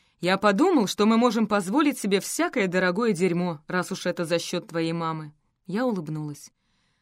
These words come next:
"Звучит потрясающе. Рад, что тебе нравится мой план. Иди сюда". Он кивнул на свободный стул у стола, и я в мгновение пересекла комнату, чтобы сесть напротив него. С удовольствием я рассматривала большое количество еды.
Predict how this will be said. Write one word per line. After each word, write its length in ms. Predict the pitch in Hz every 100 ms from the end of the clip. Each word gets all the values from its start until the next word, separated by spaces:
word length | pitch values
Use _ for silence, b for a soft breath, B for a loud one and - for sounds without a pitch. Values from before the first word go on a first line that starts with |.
| _
"Звучит 460 | 190 208 247 415 -
потрясающе. 880 | - 285 214 175 165 160 - 143 143 _ _ _
Рад, 300 | 165 208 202
что 200 | - 175
тебе 220 | 165 170 160
нравится 500 | 170 175 156 - 165
мой 160 | 165
план. 420 | 156 165 147 151 - -
Иди 220 | 226 262
сюда". 420 | - 175 151 143 _ _ -
Он 200 | 254 277
кивнул 420 | 247 220 226 247
на 120 | 214 185
свободный 540 | - 196 202 190 180
стул 320 | - - 208
у 60 | 170
стола, 500 | - 165 175 277 302
и 80 | 196
я 280 | 196 208 226
в 80 | 160
мгновение 720 | 165 190 185 190 302 269 240
пересекла 580 | 214 202 - 190 196 170
комнату, 480 | 226 285 254 247 202
чтобы 320 | - 165 165
сесть 360 | - 247 247
напротив 540 | 190 165 180 185 175 175
него. 360 | 165 147 147 - _ _ _ _ _ _ _
С 120 | 247
удовольствием 560 | 262 311 381 - 233
я 140 | 220 208
рассматривала 720 | 214 - 233 302 254 196 196
большое 440 | 180 185 - 294 285
количество 580 | 202 214 214 185 -
еды. 460 | 175 165 143 147